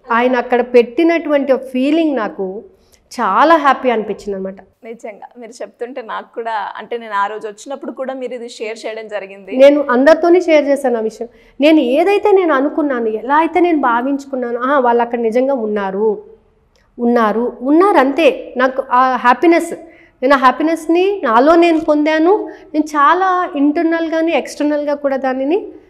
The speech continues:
Speaker 1: ఫేస్ చేయడం జరిగింది. So అలాంటప్పుడు ఏమవుతుందంటే మన ఎమోషన్ని మనం ఎంతగా అయితే ఎక్స్‌ప్రెస్ చేస్తామో, మన మొత్తం హార్ట్ఫుల్గా ఆ ఎమోషన్ని ఎక్స్‌ప్రెస్ చేస్తూ ఉంటామో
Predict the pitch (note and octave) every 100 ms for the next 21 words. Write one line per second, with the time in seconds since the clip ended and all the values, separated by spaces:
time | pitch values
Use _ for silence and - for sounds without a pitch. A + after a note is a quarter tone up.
0 | _ - D#4+ D#4+ D#4 C#4+ D4 A#3+ G3+ G3+
1 | G3 - - - - - F4 F4+ - -
2 | - C4 D#4 D#4 E4 D#4+ D4 E4+ D#4+ D4
3 | D4+ C4+ B3+ D4+ F#4+ B3+ B3+ B3 C4+ F#4
4 | F#4 F#4 F4 D4+ C4+ A#3+ D4 F#4 F4+ F4
5 | D4 - - A#3 A3+ G#3 G3 _ F#3 F#3+
6 | A3 G3+ _ _ _ _ - _ A#3+ B3+
7 | C#4+ - - - B3+ B3 B3+ F#4+ E4+ C4
8 | C4 D4 - D#4+ D#4 A3+ - - - _
9 | _ - B3 B3+ C4 D4+ D4+ D4+ A#3 G#3+
10 | C4 B3+ B3+ G#3+ G#3+ G#3+ G#3 A3 A3+ F#3+